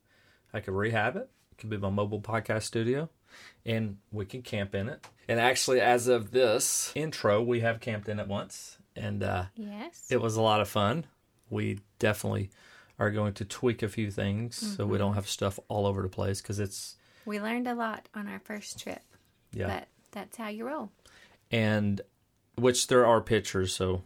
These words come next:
Speaker 1: you can check show notes and stuff and see some images of before and after. So anyway, so we can use it for camping, and then eventually I'm gonna use it for, uh, um, mobile closings.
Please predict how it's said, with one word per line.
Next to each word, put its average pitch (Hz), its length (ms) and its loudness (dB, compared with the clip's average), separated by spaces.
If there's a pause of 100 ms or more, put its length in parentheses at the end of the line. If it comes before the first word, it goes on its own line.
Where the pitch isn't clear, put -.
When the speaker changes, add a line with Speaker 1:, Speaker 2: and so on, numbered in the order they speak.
(120)
Speaker 1:
you 110 220 -2
can 95 400 -4
check - 280 -4
show 98 180 -2
notes 92 280 -6
and 95 80 -8
stuff 92 300 -10
and 92 100 -10
see 98 160 -10
some 98 220 -8
images 95 440 -8
of 95 220 -10
before 98 320 -6
and 95 80 -2
after. 95 340 -6 (560)
So 165 160 4
anyway, 139 280 4
so 131 140 0
we 123 60 -2
can 131 160 -8
use 131 200 -4
it 123 80 -2
for 123 120 -4
camping, 190 520 0
and 139 120 -4
then 131 360 0
eventually 131 580 0
I'm 120 160 0
gonna 113 220 -2
use 110 240 -2
it 110 100 -4
for, 104 360 -2
uh, 95 320 -2 (340)
um, 95 360 -8
mobile 110 360 -2
closings. 147 580 -8